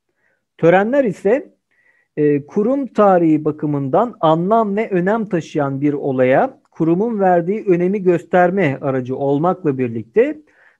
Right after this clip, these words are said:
bir grubun amaçlarını gerçekleştirmesini kolaylaştıran simgesel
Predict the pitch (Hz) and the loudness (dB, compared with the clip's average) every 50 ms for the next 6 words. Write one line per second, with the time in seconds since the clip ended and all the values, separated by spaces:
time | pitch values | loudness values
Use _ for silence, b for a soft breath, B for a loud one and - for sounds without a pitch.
0 | b - 143 160 240 269 262 240 196 208 208 202 190 180 185 226 269 269 233 - | b -12 -6 -4 -2 -2 -2 -2 -2 0 2 4 4 4 2 0 -2 -4 -8 -14
1 | _ _ - 165 160 170 180 180 175 - - 190 190 190 190 220 226 185 190 185 | _ _ -4 -2 -2 0 0 -2 -2 -4 -2 -2 0 0 0 -2 -2 0 2 2
2 | 180 170 180 190 180 180 185 180 170 165 - - 170 170 175 165 - - 180 160 | 2 0 -2 -4 -6 -4 -4 -4 -4 -4 -6 -8 -6 -6 -6 -6 -6 -6 -6 -6
3 | 143 151 - 151 151 151 143 143 139 131 127 - - 139 139 180 247 269 294 - | -6 -4 -4 -2 0 0 0 0 -2 -4 -6 -8 -8 -6 -4 -4 -4 -6 -10 -14
4 | _ - 196 185 165 151 135 - - 196 247 269 233 | _ -8 -8 -4 -4 -4 -4 -4 -4 -4 -4 -4 -6